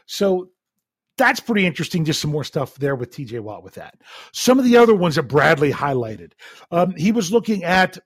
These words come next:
Pat Freiermuth as, as a tight end, looking at what he, what, what he's done in his first two seasons.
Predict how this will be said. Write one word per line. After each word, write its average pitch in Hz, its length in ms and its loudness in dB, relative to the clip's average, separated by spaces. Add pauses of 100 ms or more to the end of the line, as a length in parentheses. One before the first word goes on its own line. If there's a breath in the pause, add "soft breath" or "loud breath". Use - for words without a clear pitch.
Pat 185 300 -2 (100)
Freiermuth 202 760 2 (340 loud breath)
as, 160 280 0 (500)
as 170 160 -2
a 165 80 0
tight 175 380 0
end, 165 400 2 (260 loud breath)
looking 190 400 0
at 170 120 0 (220)
what 151 200 2
he, 160 300 -2
what, 180 280 -2 (280)
what 175 160 2
he's 175 160 0
done 165 300 4
in 151 120 -4
his 143 160 0
first - 400 -2
two 156 160 -6
seasons. - 600 -10